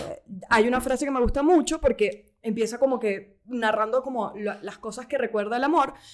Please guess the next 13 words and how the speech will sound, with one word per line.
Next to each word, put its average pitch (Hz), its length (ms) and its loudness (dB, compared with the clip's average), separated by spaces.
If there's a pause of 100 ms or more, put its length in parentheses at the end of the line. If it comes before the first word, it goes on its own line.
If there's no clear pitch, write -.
(100)
pero 226 220 8
dice 240 280 6
como, 226 460 4
eh, 233 180 2 (100)
empieza, 208 400 0
"Le 240 160 2
doy 247 160 2
gracias 294 320 2
al 311 80 -4
Señor 233 320 2
por 277 160 2
haberte 208 360 4
conocido". 214 680 -2